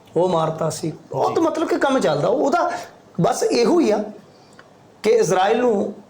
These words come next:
Speaker 1: ਖਤਰਾ ਹੈ ਬਹੁਤ ਵੱਡਾ ਈਰਾਨ ਦਾ,
Speaker 2: ਹੂੰ।
Speaker 1: ਕਿ ਜੇ ਇਹ ਪੈਰਾਂ 'ਤੇ ਖਲੋ ਜਾਂਦਾ ਹੈ ਜਾਂ ਇਹ ਸਹੀ ਸਟੇਬਲ ਹੋ ਜਾਂਦਾ ਹੈ, ਤਾਕਤ ਹੋਰ ਫੜ ਜਾਂਦਾ ਹੈ, ਪਰਮਾਣੂ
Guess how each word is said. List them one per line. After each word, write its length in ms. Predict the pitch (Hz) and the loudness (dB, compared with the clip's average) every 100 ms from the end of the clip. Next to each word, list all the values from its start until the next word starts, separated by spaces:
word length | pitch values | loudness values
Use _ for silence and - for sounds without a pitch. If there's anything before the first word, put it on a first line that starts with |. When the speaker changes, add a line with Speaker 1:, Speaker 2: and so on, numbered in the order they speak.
| - | -8
Speaker 1:
ਖਤਰਾ 400 | - 240 180 - | -4 0 0 -2
ਹੈ 80 | 135 | -2
ਬਹੁਤ 260 | 151 156 | -4 -2
ਵੱਡਾ 220 | 135 127 | -6 -6
ਈਰਾਨ 380 | 123 101 - - | -8 -10 -16 -18
ਦਾ, 160 | - 165 | -10 -6
Speaker 2:
ਹੂੰ। 100 | 156 | -2
Speaker 1:
ਕਿ 80 | 156 | 0
ਜੇ 160 | 170 | 2
ਇਹ 120 | 202 | 2
ਪੈਰਾਂ 220 | 196 165 160 | 2 0 -2
'ਤੇ 120 | 156 | -6
ਖਲੋ 240 | - 156 | -6 -4
ਜਾਂਦਾ 300 | 147 143 143 | -4 -8 -10
ਹੈ 60 | 139 | -8
ਜਾਂ 200 | 147 151 - - - - | -6 -6 -10 -20 -12 -2
ਇਹ 120 | 170 | 0
ਸਹੀ 340 | 165 190 190 | 2 0 0
ਸਟੇਬਲ 400 | 202 - 190 208 | -4 -2 0 2
ਹੋ 100 | 190 | 0
ਜਾਂਦਾ 300 | 170 143 139 | 0 -2 -4
ਹੈ, 180 | 131 - - - - - - | -6 -10 -20 -20 -20 -16 -4
ਤਾਕਤ 360 | 170 - 165 | -2 -2 -4
ਹੋਰ 360 | 226 120 165 220 | -4 0 0 2
ਫੜ 180 | 175 175 | 0 0
ਜਾਂਦਾ 280 | 160 147 147 | -2 -2 -4
ਹੈ, 60 | |
ਪਰਮਾਣੂ 640 | 147 160 160 175 208 208 | -4 -2 0 0 0 0